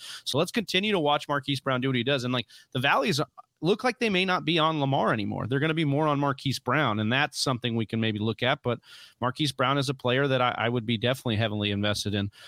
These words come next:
Lamar Jackson, this is a tough matchup for both Marquise and Lamar Jackson. But if we look at Lamar, you know, leading the league, N F L in yards per completion and yards per rushing attempt. Even in a game where he fumbled and threw a pick, we saw Marquise Brown drop those. He got nineteen fantasy points against Detroit.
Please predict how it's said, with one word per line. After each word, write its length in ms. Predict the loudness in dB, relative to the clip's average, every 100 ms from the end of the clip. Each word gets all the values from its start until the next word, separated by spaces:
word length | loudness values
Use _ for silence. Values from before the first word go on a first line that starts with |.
| -6
Lamar 220 | 0 2 2
Jackson, 480 | 2 2 0 -2
this 140 | 0 0
is 100 | 0
a 60 |
tough 260 | 0 0 0
matchup 440 | 0 0 0 -4 -2
for 140 | -4
both 320 | 0 0 0
Marquise 400 | -2 -2 0 0
and 160 | 0 0
Lamar 240 | 2 2
Jackson. 520 | 2 2 2 0 -4 -4 -8 -16 -4
But 120 | -2
if 40 |
we 100 | 0
look 180 | 2 2
at 80 | 0
Lamar, 440 | 2 2 2 0 -4 _ _
you 140 | -6 -2
know, 180 | -2 -2
leading 420 | 0 2 2 2
the 100 | 2
league, 480 | 2 2 0 -4 -6
N 160 | -2 -2
F 140 | 0
L 160 | 0 2
in 80 |
yards 260 | 2 0 0
per 140 | -4
completion 480 | -4 -4 -4 -2 -4
and 300 | -2 0 2
yards 260 | 2 2 0
per 140 | -2
rushing 360 | 0 0 -2 -4
attempt. 400 | -2 0 -2 -4 -18 -14 -4
Even 160 | 0 2
in 80 |
a 60 | 2
game 220 | 2 2
where 100 | 2
he 60 | 0
fumbled 420 | 0 0 2 0
and 100 | 0
threw 280 | 0 0 2
a 60 | 0
pick, 380 | 0 -2 -2 _ _ -10
we 80 |
saw 320 | -4 2 2 4
Marquise 400 | 0 0 -4 -2
Brown 240 | 0 0
drop 320 | 2 0 0
those. 240 | 0 0 0
He 140 | -2
got 200 | 0 0
nineteen 520 | 0 -2 -2 -2 -2
fantasy 340 | 0 -2 0 -2
points 300 | -2 -4 -2
against 220 | -4 -4
Detroit. 420 | -6 -2 0